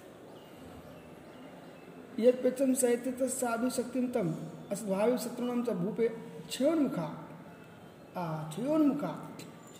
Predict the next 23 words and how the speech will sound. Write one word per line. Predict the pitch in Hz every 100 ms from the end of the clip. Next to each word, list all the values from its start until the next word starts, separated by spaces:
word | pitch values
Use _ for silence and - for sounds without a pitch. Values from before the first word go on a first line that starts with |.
| - - - -
कुछ | 190 - 240
ऐसे | 254 285
लोग | 277 220
होते | 175 175
हैं, | 175 214 302 - - - - - - - - -
एक | 214 240 208
नियत | 202 240 262
समय | 254 240
पर | 233
तुम्हारा | 220 214 214 190
साथ | 214 190
देते | 180 - 156
हैं, | 139 - - - - - - -
और | 156 -
जब | 277 254 - - - - - - - - -
आपकी | 202 - 208
भाषा | 175 190
में | 208
बोले | 220 240
पीक | - 269 285 285 -
पॉइंट, | 214 190 170 147 156 - - - -
कहाँ | 180 208
गए? | 254